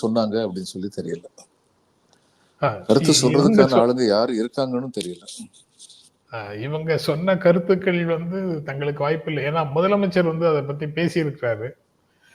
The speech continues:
Speaker 2: முதலமைச்சர் பேசியிருக்கிறது வந்து ரொம்ப தெளிவாக இருக்கு.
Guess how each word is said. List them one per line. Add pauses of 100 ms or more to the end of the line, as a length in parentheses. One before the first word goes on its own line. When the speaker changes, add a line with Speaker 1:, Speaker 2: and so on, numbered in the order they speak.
(220)
Speaker 2:
முதலமைச்சர்
பேசியிருக்கிறது
வந்து (460)
ரொம்ப (1900)
தெளிவாக
இருக்கு.